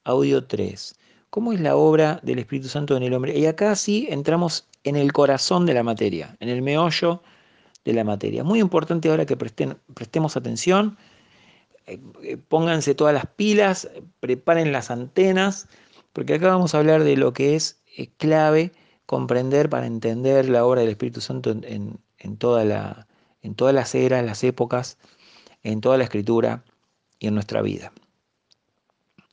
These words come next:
¿Cómo obraba el Espíritu Santo en el hombre, en el Antiguo Testamento? Vamos a ver algunos textos. Génesis cuarenta y uno,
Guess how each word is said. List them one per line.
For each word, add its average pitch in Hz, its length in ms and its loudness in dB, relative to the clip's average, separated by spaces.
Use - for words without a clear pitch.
¿Cómo 180 280 2
obraba 151 540 2
el 110 120 -6
Espíritu 131 380 -2
Santo 139 340 -4
en 110 100 -2
el 107 120 0
hombre, 98 380 -4
en 110 100 -6
el 110 80 -4
Antiguo 110 280 0
Testamento? 98 600 -8
Vamos 196 180 0
a 175 40 4
ver 175 80 4
algunos 156 320 2
textos. - 460 -8
Génesis 190 440 -2
cuarenta 135 460 -2
y 147 40 2
uno, 160 340 0